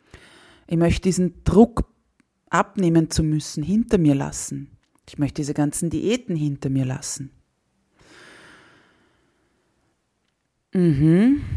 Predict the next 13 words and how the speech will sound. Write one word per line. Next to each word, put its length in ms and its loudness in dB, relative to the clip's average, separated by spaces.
Puh, 320 4
das 320 -10
heißt 400 -2
ja, 340 2
du 80 0
müsstest 600 2
dich 380 0
mit 300 -2
dir 320 -2
und 220 -6
deinem 240 -2
Körper 380 2
auseinandersetzen. 1000 -6